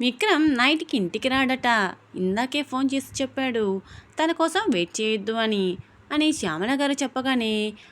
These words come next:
కావ్య మొహం మాడిపోయిన దోశలా అవుతుంది. విజయ్ గారు ఎందుకు అన్నట్టు చూడడంతో శ్యామల గారు ఇలా చెప్తారు.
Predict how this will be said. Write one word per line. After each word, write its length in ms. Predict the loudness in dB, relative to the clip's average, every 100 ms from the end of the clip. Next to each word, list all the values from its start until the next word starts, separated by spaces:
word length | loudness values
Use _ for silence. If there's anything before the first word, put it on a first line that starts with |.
| -20 -8
కావ్య 340 | 4 4 4 2
మొహం 340 | 0 0 0 2 2
మాడిపోయిన 500 | 2 0 0 0 0
దోశలా 460 | 0 0 0 2 4
అవుతుంది. 500 | 4 0 -4 -2 -2 -4 -8 -20 -20 _ -4
విజయ్ 320 | 0 2 2
గారు 340 | 2 2 2 2 0 -4 _ -4
ఎందుకు 320 | 0 0 2 4
అన్నట్టు 280 | 4 2
చూడడంతో 640 | -2 -2 0 0 0 0 -2 -2 -4
శ్యామల 440 | -6 -6 -6 -4 -4
గారు 360 | -2 -2 0 0 -2 -6 -4
ఇలా 200 | -2 -2
చెప్తారు. 580 | -4 -4 -2 0 0